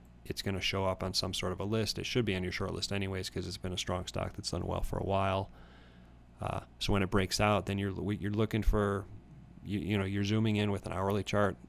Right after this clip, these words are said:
fifteen minute chart, something to try and find an entry. So the stock goes up, comes back down, tests, and then starts moving up again.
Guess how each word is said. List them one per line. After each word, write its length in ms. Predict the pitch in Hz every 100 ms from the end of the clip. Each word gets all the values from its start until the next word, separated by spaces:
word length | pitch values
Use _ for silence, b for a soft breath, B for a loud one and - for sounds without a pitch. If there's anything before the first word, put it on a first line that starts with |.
| -
fifteen 300 | - 101 107
minute 180 | 101 101
chart, 260 | - 98 -
something 440 | 101 101 95 95
to 160 | - 98
try 220 | - 95
and 100 | 92
find 220 | 95 92
an 80 | 98
entry. 220 | 98 - -
So 140 | 98
the 80 | 92
stock 340 | - 98 90
goes 180 | 92 92
up, 240 | 95 98
comes 260 | - 101 -
back 220 | 95 95
down, 220 | 98 92
tests, 480 | 90 - 107 87 - B B B
and 120 | - 95
then 140 | 92
starts 340 | - 95 92
moving 300 | 92 87 87
up 140 | - -
again. 400 | 90 85 -